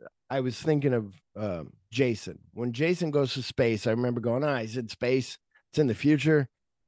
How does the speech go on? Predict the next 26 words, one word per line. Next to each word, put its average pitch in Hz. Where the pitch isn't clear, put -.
But -
then 180
you 156
watch 170
that 127
movie 117
without 147
looking 156
at 139
it 123
going, 120
"Oh, 127
come 127
on." 110
I 107
remember 123
the 113
first 135
time 123
I 120
watched 117
it, 113
I 110
was 104
like, 117
"Uh, 127